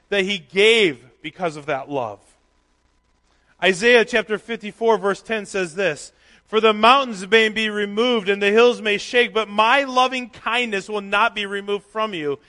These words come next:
and my covenant of peace will not be shaken. Yes, Yahweh says, who has compassion on you. Think about this for a minute. He says,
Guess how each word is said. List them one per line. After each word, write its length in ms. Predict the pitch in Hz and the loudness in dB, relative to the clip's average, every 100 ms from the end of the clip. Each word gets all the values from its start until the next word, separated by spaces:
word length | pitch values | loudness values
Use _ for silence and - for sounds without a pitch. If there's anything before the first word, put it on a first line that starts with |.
| - - | -20 -8
and 140 | 208 | 0
my 120 | 214 208 | 2 2
covenant 440 | - 254 262 226 | 2 0 2 -2
of 120 | 196 | -4
peace 280 | - 240 190 | -4 -8 -4
will 140 | 220 | -4
not 220 | 214 220 190 | 0 0 0
be 100 | 208 | -10
shaken. 600 | - 254 240 240 160 160 - - | -6 -2 -2 -2 -8 -10 -20 -10
Yes, 280 | 202 220 220 | 0 2 2
Yahweh 440 | 214 226 226 214 | 4 6 6 4
says, 360 | 214 226 208 185 | 0 -2 -2 -4
who 140 | 220 | -2
has 180 | 214 202 | -2 -2
compassion 640 | - 196 - 202 208 208 | -8 -10 -2 0 -2 -4
on 180 | 180 175 | -6 -6
you. 380 | 170 175 156 110 _ _ _ _ | -4 -4 -4 -8 _ _ _ _
Think 160 | 262 | -6
about 200 | 320 247 | 0 0
this 160 | 202 208 | 0 -4
for 160 | - 214 | -6 -6
a 20 | |
minute. 340 | 202 208 147 - _ _ _ | -4 -6 -6 -12 _ _ _
He 140 | 240 | -10
says, 420 | 247 269 220 170 | -4 0 0 -2